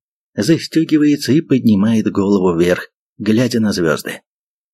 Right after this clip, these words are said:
На минуту прикрывает глаза, затем резко открывает, отталкивается от стены и, присев на корточки, осторожно выглядывает.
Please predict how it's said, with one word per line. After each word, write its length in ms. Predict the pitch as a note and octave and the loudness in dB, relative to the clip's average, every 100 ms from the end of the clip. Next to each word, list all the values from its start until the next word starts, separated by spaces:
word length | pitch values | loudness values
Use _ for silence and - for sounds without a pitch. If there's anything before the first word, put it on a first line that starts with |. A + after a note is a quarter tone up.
| _ _ _ - | _ _ _ -2
На 260 | G2+ G2 | 0 4
минуту 440 | F#2+ G2 E3 F3+ D#3 | 4 4 4 2 0
прикрывает 640 | B2 A2+ G2 G2 C3 B2+ | 0 0 2 2 2 0
глаза, 480 | G2 G2+ F#2+ A2 D#3 | 2 2 2 0 -2
затем 380 | C3 G#2+ D3+ A2 | -4 -4 -2 0
резко 360 | C3 - G2 | 0 0 -4
открывает, 840 | - F#2+ - F2 F2 D3 D#3 D3 - - | -2 -4 -4 -4 0 0 -2 -6 -10 -6
отталкивается 880 | G#2 - C3 A#2 G#2 F2+ F2+ F2+ | -6 -4 -6 -2 0 2 2 0
от 60 | F2+ | -2
стены 340 | - D#3+ G3 | -2 0 4
и, 60 | G3+ | 4
присев 500 | - F#2+ - C3+ - | 2 -2 -2 -4 -2
на 100 | F2 | -6
корточки, 500 | - E2 C#3+ - A#2+ | -4 -2 -2 -2 -2
осторожно 540 | G2+ - G#2+ A#2 A2 | -2 -2 -2 -2 -2
выглядывает. 760 | G2 F#2+ F#2 F2+ D#2 A1 - - | -2 0 0 -2 -4 -8 -10 -16